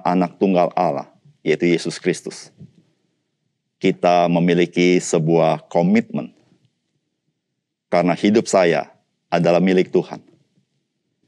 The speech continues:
maka saya hidup bagi Dia, bukan bagi yang lain. Salam jumpa dalam program Tuhan Adalah Gembalaku. Saudara, salah satu ketidakberdayaan kita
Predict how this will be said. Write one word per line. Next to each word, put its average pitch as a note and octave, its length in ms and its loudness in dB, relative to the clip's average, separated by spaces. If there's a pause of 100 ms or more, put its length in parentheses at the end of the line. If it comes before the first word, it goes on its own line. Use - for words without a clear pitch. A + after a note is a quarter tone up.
(160)
maka E2+ 320 0
saya E2+ 240 0
hidup D#2 400 -4 (880)
bagi D#2 320 -2
Dia, C#2 320 -10 (800)
bukan E3 320 -2
bagi D2 240 -4
yang B1+ 160 -8
lain. - 240 -20 (1040)
Salam G2+ 320 2
jumpa G#2 560 2 (240)
dalam F2+ 320 2
program F2+ 560 0
Tuhan E2+ 560 -2
Adalah D#2+ 480 -2 (240)
Gembalaku. E2 560 -4 (1500)
Saudara, D3 320 4
salah A#2+ 320 2
satu A#2+ 320 2
ketidakberdayaan F2+ 1400 0
kita - 640 -4